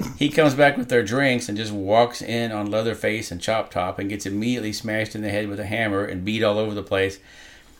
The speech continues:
Speaker 2: But he had this really annoying habit that we were like, "Who does this?" He just walks around and spits on the floor of the radio station all the time. When they hit him in the head with the hammer, he spits.
Speaker 1: Yeah, like a big old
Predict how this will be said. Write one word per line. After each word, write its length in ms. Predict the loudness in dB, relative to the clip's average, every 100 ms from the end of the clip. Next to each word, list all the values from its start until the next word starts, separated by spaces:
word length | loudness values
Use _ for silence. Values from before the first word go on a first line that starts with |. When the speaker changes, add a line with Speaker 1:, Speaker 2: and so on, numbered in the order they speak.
| -10
Speaker 2:
But 140 | -4
he 100 | 4
had 160 | 4 6
this 160 | 4 4
really 360 | 2 4 4
annoying 500 | 4 4 6 4 4
habit 500 | 2 2 2 2 -2
that 180 | -8 -8
we 120 | -8
were 60 | -2
like, 220 | -2 -2
"Who 180 | -4 -6
does 440 | -2 2 2 -2
this?" 300 | -6 -6 -8 -14 -20
He 140 | _ -2
just 200 | 0 4
walks 340 | 6 6 4
around 220 | 0 2
and 100 | 2 0
spits 340 | 2 2 4
on 120 | 2
the 100 | 0
floor 380 | 2 4 6 6
of 100 | 2
the 80 | 2
radio 320 | 2 2 -2
station 400 | -4 -4 -4 -4
all 180 | 0 0
the 60 |
time. 360 | 0 -2 -2 -4 -8 -20 -20 _
When 180 | 4 4
they 120 | 2
hit 300 | 2 0 2
him 240 | 2 2
in 80 | 2
the 100 | 2
head 240 | 0 0
with 140 | 0 -2
the 100 | -2
hammer, 420 | 0 2 0 -2 -10 -8
he 220 | -2 0
spits. 760 | -2 -6 0 2 2 -4 -12 -14 _ 0
Speaker 1:
Yeah, 280 | 8 10
like 200 | 10 8
a 120 | 6 4
big 400 | 8 12 12 12
old 720 | 12 12 12 10 8 6 0